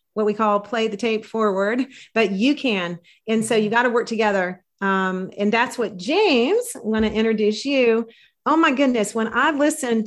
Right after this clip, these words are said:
to y'all's video of your kids, which, by the way, we're gonna put the link in here so we can all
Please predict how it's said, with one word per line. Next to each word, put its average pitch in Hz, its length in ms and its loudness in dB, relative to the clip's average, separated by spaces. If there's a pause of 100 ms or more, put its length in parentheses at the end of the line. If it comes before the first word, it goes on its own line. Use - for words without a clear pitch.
(120)
to 208 600 2 (200)
y'all's 226 440 2
video 214 680 4
of 196 100 0
your 196 120 -2
kids, 208 600 2
which, 202 160 -4
by 214 140 0
the 208 60 0
way, 208 120 4
we're 202 60 4
gonna 208 140 0
put 202 100 -6
the 208 80 0
link 214 260 0
in 208 120 -2
here 202 340 0
so 202 260 -2
we 202 240 0
can 214 180 -4
all 190 460 0